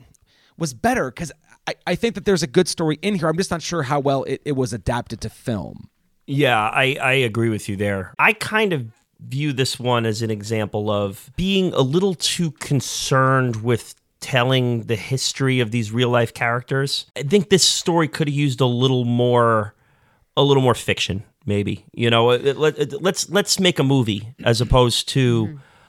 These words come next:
Speaker 2: let's, let's account what went on in these people's lives.
Speaker 1: I, I mean, I, I, yeah, I, I, this, I think this is gonna be a lot of agreeing because I think one of our, and this is, we, we tried not to talk too much about shared thoughts or things that we would bring up on the podcast, but one thing that we both were talking about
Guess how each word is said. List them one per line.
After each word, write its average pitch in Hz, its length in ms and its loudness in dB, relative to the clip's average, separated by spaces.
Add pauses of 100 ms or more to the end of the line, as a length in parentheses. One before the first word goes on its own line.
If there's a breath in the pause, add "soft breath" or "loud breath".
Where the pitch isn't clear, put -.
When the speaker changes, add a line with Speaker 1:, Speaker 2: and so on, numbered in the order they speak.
(100)
Speaker 2:
let's, - 440 0
let's - 300 -2
account - 640 0
what 123 260 0
went 123 180 2
on 120 240 6
in 113 120 0
these 110 200 -2
people's - 380 -6
lives. - 420 -12 (180)
Speaker 1:
I, 147 220 -4
I 147 80 2
mean, 147 140 0
I, 139 160 2 (120)
I, 123 220 -4
yeah, 131 220 0
I, 170 160 -2
I, 160 60 2
this, 180 180 2
I 185 100 4
think 247 140 4
this 269 140 0
is 214 80 -4
gonna 180 160 0
be 147 120 4
a 131 80 4
lot 127 200 4
of 117 80 -2
agreeing 120 360 -4
because 127 240 -4
I 160 80 0
think 208 340 -4 (380 loud breath)
one 180 260 0
of 190 120 0
our, 170 220 4
and 170 160 0
this 208 140 -2
is, 185 140 -8 (120)
we, 170 160 -2
we 170 200 -8
tried 262 280 -2
not 196 200 0
to 170 60 -10
talk 160 300 -2
too - 180 -2
much 170 220 -2
about 127 380 2 (960 soft breath)
shared 196 420 -4
thoughts 170 380 2
or 156 40 -2
things 165 360 -2
that 165 80 -2
we 156 100 2
would 156 140 0
bring 156 160 -2
up 147 100 0
on 143 100 2
the 127 80 -2
podcast, 135 500 -4
but 151 140 -2
one 165 160 0
thing 190 160 -2
that 147 120 0
we 151 120 2
both 151 360 2
were 139 80 -2
talking - 400 -4
about 131 380 -4